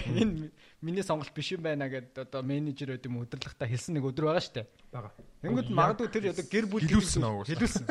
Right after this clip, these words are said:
Speaker 2: За, тэр өдөр, өдрийнхөө үйл явдлыг хоёлаа эргэж санаа тэгэл цааш ингээд ургуулад явъя л та.
Speaker 1: Ээ. Яг гоо тэнэглэл гэж магадгүй. Гэхдээ надад амар том итгэл өгсөн бол маа эхнэр. Би эхнэртэйгээ ярьсан аягуулсаа сандаа.
Speaker 2: Аха.
Speaker 1: Юу гэж хэлсэн бэ гэхээр айгүй ингэж хэлсэн байхгүй. "Би ажил дээр айгүй удаан нойлд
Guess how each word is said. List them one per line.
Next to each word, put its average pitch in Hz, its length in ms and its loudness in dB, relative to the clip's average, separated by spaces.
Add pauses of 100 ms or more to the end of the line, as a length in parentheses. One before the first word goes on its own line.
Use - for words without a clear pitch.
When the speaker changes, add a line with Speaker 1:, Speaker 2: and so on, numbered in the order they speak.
Speaker 2:
За, - 80 -4
тэр 247 200 0 (360)
өдөр, 156 280 -2 (200)
өдрийнхөө 190 320 -2
үйл 165 160 -2
явдлыг 131 180 -8
хоёлаа 135 220 -2
эргэж 139 240 -4
санаа 127 240 -2
тэгэл 123 240 -8 (320)
цааш 120 240 -6
ингээд 117 160 -4
ургуулад 120 280 -6
явъя 110 200 -8
л - 80 -20
та. 120 60 0
Speaker 1:
Ээ. 120 180 4 (400)
Яг 135 80 6
гоо 123 80 6
тэнэглэл 151 480 6
гэж - 80 -4
магадгүй. 113 240 2
Гэхдээ 135 160 2
надад 135 320 6
амар 147 240 8
том 131 160 4
итгэл 131 240 0
өгсөн - 160 0
бол 120 160 4
маа 113 240 2
эхнэр. 131 400 4
Би 117 160 -2
эхнэртэйгээ 127 400 4
ярьсан - 240 2
аягуулсаа 107 240 2
сандаа. 101 320 -4 (400)
Speaker 2:
Аха. 117 240 -2
Speaker 1:
Юу 135 160 10
гэж 123 80 6
хэлсэн 127 240 4
бэ 117 80 8
гэхээр 110 240 2 (320)
айгүй 113 200 4 (200)
ингэж 127 240 4
хэлсэн 113 240 -2
байхгүй. 107 300 -2 (360)
"Би - 140 4
ажил 117 240 4
дээр 123 240 12
айгүй 135 160 8 (160)
удаан 156 260 8 (540)
нойлд 123 480 10